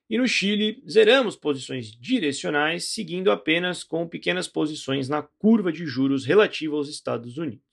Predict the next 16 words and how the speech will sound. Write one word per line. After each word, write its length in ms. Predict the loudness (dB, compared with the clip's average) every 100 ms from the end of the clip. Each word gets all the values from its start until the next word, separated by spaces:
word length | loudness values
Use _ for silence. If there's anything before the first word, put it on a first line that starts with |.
| _ _ _ _ _ _ _ _ _
Em 100 | -4
moedas, 580 | -2 0 2 4 2 0
temos 520 | -4 -6 -4 -8 -10 -8
uma 160 | -8
posição 520 | -4 -4 -4 -4 -6
comprada 580 | -4 -6 2 4 6 2
no 140 | -2 -2
real, 440 | 0 2 0 -2 0
parte 300 | 0 0 -4
contra 300 | -6 -2 -2
dólar 360 | 0 0 0 -6
e 80 | -14
parte 400 | -4 -2 -2 -6
contra 400 | -12 -12 -10 -4
o 120 | 4
euro. 320 | 8 8 6